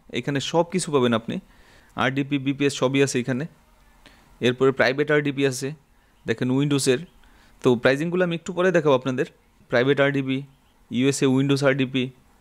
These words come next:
এরপরে স্ট্রিমিং আরডিপি আছে, এরপরে ডেডিকেটেড সার্ভার আছে। So, যেগুলো দিয়ে আপনি কাজ করতে পারবেন সেটা হচ্ছে আরডিপি দিয়ে কাজ করতে পারবেন, যারা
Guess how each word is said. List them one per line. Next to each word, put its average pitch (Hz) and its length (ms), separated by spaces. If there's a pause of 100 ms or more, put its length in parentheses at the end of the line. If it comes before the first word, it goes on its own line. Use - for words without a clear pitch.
(140)
এরপরে 127 240 (140)
স্ট্রিমিং 147 320
আরডিপি 139 340
আছে, 123 180 (920)
এরপরে 139 220 (100)
ডেডিকেটেড 139 520
সার্ভার 131 340
আছে। 113 160 (680)
So, 151 60 (160)
যেগুলো 160 320
দিয়ে 180 160
আপনি 185 100 (100)
কাজ 151 180
করতে 185 220
পারবেন 120 280
সেটা 143 180
হচ্ছে 143 220
আরডিপি 143 340
দিয়ে 156 160
কাজ 156 160
করতে 143 200
পারবেন, 123 240 (580)
যারা 117 160